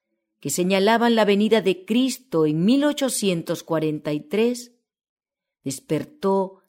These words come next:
gran interés. Muchos se convencieron de que los argumentos basados en los períodos proféticos eran correctos,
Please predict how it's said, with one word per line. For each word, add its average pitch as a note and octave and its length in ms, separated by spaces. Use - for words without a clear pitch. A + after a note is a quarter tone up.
gran G3+ 720
interés. C#3 920
Muchos D4 560
se C4+ 180
convencieron G3+ 1200
de D3+ 140
que F#3 120
los F#3+ 180
argumentos G3+ 800
basados G3+ 800
en G#3 140
los F#3 180
períodos F#3 640
proféticos G3+ 1120
eran D3+ 300
correctos, F#3 1000